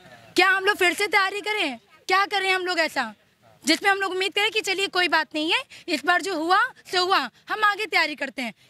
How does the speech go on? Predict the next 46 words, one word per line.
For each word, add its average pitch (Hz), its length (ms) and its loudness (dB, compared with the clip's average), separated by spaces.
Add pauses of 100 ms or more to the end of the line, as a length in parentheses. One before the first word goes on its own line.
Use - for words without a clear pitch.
क्या 349 140 4
भरोसा 370 380 -2
अगली 359 180 -4
भर्ती 370 220 -2
में 370 80 -2
आप 349 100 -4
ये 370 120 -6
नहीं 330 220 0
करेंगे? 349 380 0 (640)
क्या 370 140 4
पूरी 370 300 0
उम्र 415 180 0
ऐसे 381 240 0
निकालना 440 340 0
है? 370 60 -6
फिर 370 120 -8
आप 349 220 -2
ये 381 80 -4
एक 381 120 -12
टाइम 349 220 -2
लिमिट 349 220 -10
हम 330 140 -4
लोग 349 160 -4
की 381 60 -8
भी 370 100 0
रख 330 160 0
रखे 285 240 -4
हैं, 311 200 0 (560)
हम 320 180 4
लोग 381 180 4
का 403 80 4
भी 403 80 -6
हौसला 349 380 -2
है, 349 180 0 (260)
टूट 359 200 -4
सकता 320 320 -2
है। 302 240 0 (400)
कितनी 403 280 -2
उम्मीद 427 260 0
से 392 100 -2
हम 370 80 2
लोग, 330 240 -4
हम 339 260 0
यहीं 349 160 2
पे 359 80 -12
बैठेंगे, 320 520 -4